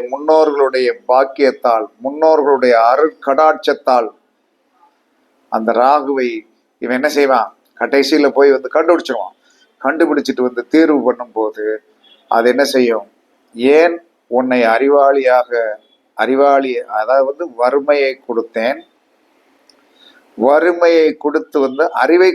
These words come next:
கொடுத்தேன், வறுமையை கொடுத்தேன். நீ ஏன் புலம்பியிருப்ப? இவ்வளவு அறிவிருந்து எனக்கு வந்து என்ன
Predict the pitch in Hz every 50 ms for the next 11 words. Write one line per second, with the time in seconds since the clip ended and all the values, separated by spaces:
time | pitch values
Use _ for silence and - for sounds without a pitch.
0 | 185 151 147 143 127 - 131 127 131 147 165 170 - _ _ _ _ _ _ _
1 | _ _ _ _ _ _ _ _ 107 117 135 143 151 147 147 147 139 131 127 -
2 | 120 107 - _ 113 113 143 160 165 165 - - - 147 160 170 165 160 156 131
3 | - 120 113 104 - _ _ _ _ _ _ _ _ 107 113 120 131 139 139 131
4 | 135 131 135 147 160 185 190 190 185 180 165 160 160 175 175 170 151 131 - -
5 | _ _ _ _ _ _ _ _ _ - 127 127 127 123 131 135 139 151 156 151